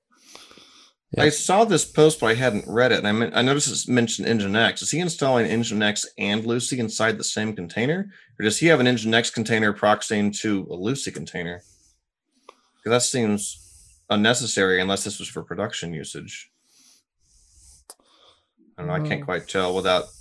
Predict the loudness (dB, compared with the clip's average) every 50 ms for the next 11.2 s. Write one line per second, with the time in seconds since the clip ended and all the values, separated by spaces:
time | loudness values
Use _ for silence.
0 | -20 _ _ -18 -12 -2 0 0 0 0 -2 -8 -8 -6 -6 -6 -6 -6 -8 -8
1 | -8 -4 -2 -2 -2 -2 -4 -8 -10 -6 -6 -6 -6 -6 -8 -8 -8 -8 -6 -4
2 | -4 -2 -2 -4 -6 -6 -14 -20 -20 -20 -20 -20 _ _ -20 _ -4 -2 0 2
3 | 4 4 6 6 6 6 6 4 0 -4 -2 -2 0 2 2 2 2 2 0 0
4 | -2 -2 -6 -6 -6 -10 -16 -16 _ _ _ _ _ _ _ _ -10 -6 -4 -2
5 | -2 -2 -4 -6 -12 -16 -16 -16 -20 _ _ -20 -20 -10 -6 -4 0 4 4 4
6 | 4 4 4 4 6 6 6 8 8 8 6 6 4 2 2 4 4 4 4 4
7 | 4 2 2 2 2 0 0 0 0 0 0 -2 -2 -2 -2 -2 -2 -2 -2 -2
8 | 0 0 2 2 2 2 0 0 -2 -4 -4 -4 -4 -2 -2 -2 0 2 2 2
9 | 0 0 -2 -4 -4 -4 -2 0 -2 -2 -2 -2 0 0 0 0 0 0 -2 0
10 | 0 0 0 0 -2 -2 -4 -4 -4 -4 -6 -6 -8 -6 -6 -6 -6 -4 -4 -4
11 | -4 -6 -8